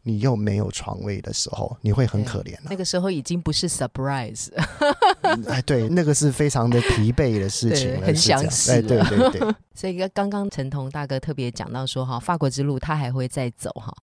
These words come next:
Speaker 2: 那他的第二次行程走了四十天嘛，第三次行程走了十几天吗？
Speaker 1: 对，走了大概两个多礼拜。
Speaker 2: 正常到底应该走多久？这个八百公里？
Speaker 1: 正常的话应该是三十几天。取决于一天走二十公里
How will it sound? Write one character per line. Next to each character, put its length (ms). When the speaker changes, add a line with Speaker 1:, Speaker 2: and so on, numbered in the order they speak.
Speaker 2:
那 160
他 160
的 80
第 200
二 80
次 180
行 200
程 220
走 160
了 100
四 240
十 220
天 260
嘛， 240
第 120
三 180
次 140
行 180
程 220
走 200
了 320
十 160
几 160
天 200
吗？ 420
Speaker 1:
对， 220
走 160
了 120
大 160
概 460
两 200
个 120
多 120
礼 160
拜。 200
Speaker 2:
正 220
常 260
到 160
底 80
应 100
该 160
走 200
多 240
久？ 200
这 140
个 60
八 180
百 180
公 240
里？ 200
Speaker 1:
正 200
常 240
的 120
话 320
应 200
该 220
是 260
三 320
十 200
几 320
天。 280
取 220
决 200
于 140
一 80
天 260
走 160
二 120
十 140
公 220
里 160